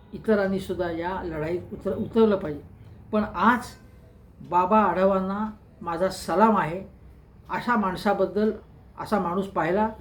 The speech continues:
की आदराने मान खाली झुकते. सध्या इतकंच सांगतो मी तुम्हाला. हेमंत देसाई ऑफिशियल हा माझा YouTube चॅनेल बघा,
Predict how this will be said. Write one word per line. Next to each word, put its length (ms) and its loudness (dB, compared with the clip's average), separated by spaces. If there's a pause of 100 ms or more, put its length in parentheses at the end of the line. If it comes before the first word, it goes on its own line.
(280)
की 140 4
आदराने 600 0
मान 420 -4
खाली 300 -4
झुकते. 500 -8 (800)
सध्या 420 0 (160)
इतकंच 380 -2
सांगतो 320 -2
मी 80 0
तुम्हाला. 320 0 (840)
हेमंत 300 6
देसाई 260 0
ऑफिशियल 420 -2
हा 140 -6
माझा 200 -4
YouTube 320 -6
चॅनेल 440 -6
बघा, 320 -2